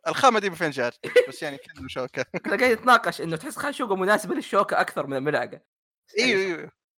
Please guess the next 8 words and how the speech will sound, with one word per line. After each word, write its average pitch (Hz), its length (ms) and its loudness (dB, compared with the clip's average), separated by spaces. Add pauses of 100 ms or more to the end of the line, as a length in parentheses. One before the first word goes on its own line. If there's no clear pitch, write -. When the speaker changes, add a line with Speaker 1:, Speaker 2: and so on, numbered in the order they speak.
(320)
Speaker 1:
خاشوقة. - 640 -10 (1000)
Speaker 2:
قول 277 100 2
لنا 202 80 0
Speaker 1:
ما 165 100 0
Speaker 2:
إذا 160 120 0
تسموا 165 320 0
أدوات 160 280 4
Speaker 1:
يعني 165 40 -6